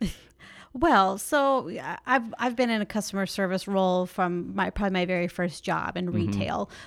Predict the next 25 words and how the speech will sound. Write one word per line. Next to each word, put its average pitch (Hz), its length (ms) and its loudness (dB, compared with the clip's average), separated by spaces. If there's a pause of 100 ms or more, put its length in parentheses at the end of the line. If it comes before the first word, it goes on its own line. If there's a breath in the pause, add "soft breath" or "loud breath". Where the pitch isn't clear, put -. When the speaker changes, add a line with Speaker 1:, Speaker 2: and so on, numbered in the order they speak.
(100)
Speaker 2:
Um, 180 640 6
and, 185 580 0 (200)
you 220 160 0
know, 190 200 4
just 202 280 -4 (160)
as 202 240 0
I've 190 420 -2
grown 202 240 0
in 185 140 0
my 170 160 0
career, 214 480 -2
just 196 220 -4
different, 185 520 -4
at 185 160 -6
times, 180 300 -4
it's - 100 -16
always 202 360 0
had 180 260 -2
some 190 160 0
sort 175 280 2
of 170 280 4 (140)
customer 180 440 -4
service 170 400 -2
base. 135 300 0
Speaker 1:
Mm-hmm. 98 180 0